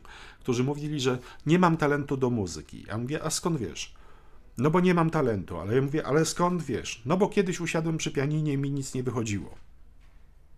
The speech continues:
No dobrze, ale ile tam ćwiczyłeś na tym pianinie? No nie ćwiczyłem, bo nie mam pia-, p-, p-, talentu. No spróbowałem, nie wychodziło, to znaczy, że nie mam talentu.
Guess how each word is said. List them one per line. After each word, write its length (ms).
No 140
dobrze, 280
ale 160
ile 220
tam 260
ćwiczyłeś 480
na 80
tym 120
pianinie? 380
No 140
nie 180
ćwiczyłem, 440
bo 100
nie 100
mam 140
pia-, 300
p-, 240
p-, 200
talentu. 440
No 120
spróbowałem, 580
nie 120
wychodziło, 480
to 100
znaczy, 260
że 120
nie 120
mam 140
talentu. 400